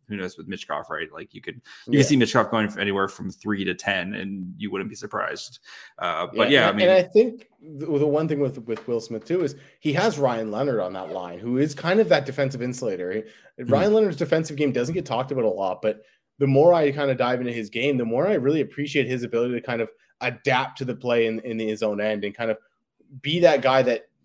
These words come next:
Speaker 2: isn't necessarily gonna get the turnover, but he's gonna disrupt the puck, kick it off a guy's stick, and then his defenseman picks it up, or, or Will Smith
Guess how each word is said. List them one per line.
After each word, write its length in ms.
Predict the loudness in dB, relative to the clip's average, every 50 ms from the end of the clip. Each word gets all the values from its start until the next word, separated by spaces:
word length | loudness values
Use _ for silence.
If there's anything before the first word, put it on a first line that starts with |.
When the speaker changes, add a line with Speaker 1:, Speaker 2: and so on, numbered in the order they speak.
| _ _ -14 -14 -14 _
Speaker 2:
isn't 280 | -2 -2 0 0 2 0
necessarily 280 | 0 -2 0 -2 0 2
gonna 160 | 2 0 2
get 200 | 0 -2 -2 -2
the 60 | -4
turnover, 460 | -8 -6 -4 0 0 2 2 0 -2
but 80 | -2 -2
he's 140 | -4 -2 0
gonna 120 | 0 0
disrupt 400 | 0 -2 -6 -6 0 2 2 2 0
the 60 | -6
puck, 320 | -8 -4 -4 -4 -4 -4 _ _ _ _ _ _ _
kick 200 | 0 0 2 4
it 60 | 2
off 180 | 2 2 2 0
a 60 | 0
guy's 300 | 2 2 2 2 2 -2 -8
stick, 320 | -2 0 0 0 2 2
and 100 | 2 4
then 440 | 4 4 4 4 2 0 -4 -8 -12 -18 _ _ _ _
his 160 | -4 -4 -2 -2
defenseman 500 | -2 0 2 2 2 2 0 -4 -4 -2
picks 220 | -4 -6 -4 -6
it 60 | -6
up, 140 | -6 -4 0
or, 180 | 4 4 4 6
or 220 | 6 6 6 6
Will 180 | 6 6 4 4
Smith 340 | 2 0 0 0 0 -2